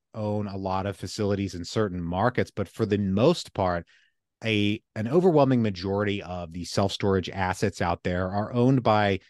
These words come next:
essentially mom and pop investors who aren't maximizing the value of their properties because that's not their priority. Their priority is generally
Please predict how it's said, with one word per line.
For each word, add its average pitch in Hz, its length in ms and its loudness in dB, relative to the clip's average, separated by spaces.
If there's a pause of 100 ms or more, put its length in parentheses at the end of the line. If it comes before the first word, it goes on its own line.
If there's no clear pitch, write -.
(180)
essentially 165 360 0
mom 98 340 0
and 95 160 -4
pop 87 440 -6
investors 87 960 -2
who 98 420 2
aren't 117 380 0
maximizing 95 1120 -2 (120)
the 87 420 -2 (360)
value 95 600 4
of 90 180 -2
their 90 200 0
properties 110 580 0
because 107 400 -2 (120)
that's 127 220 -2
not 127 160 2
their 113 100 2
priority. 87 580 -2
Their 90 160 -8
priority 104 500 2
is 90 140 -2
generally 87 640 -2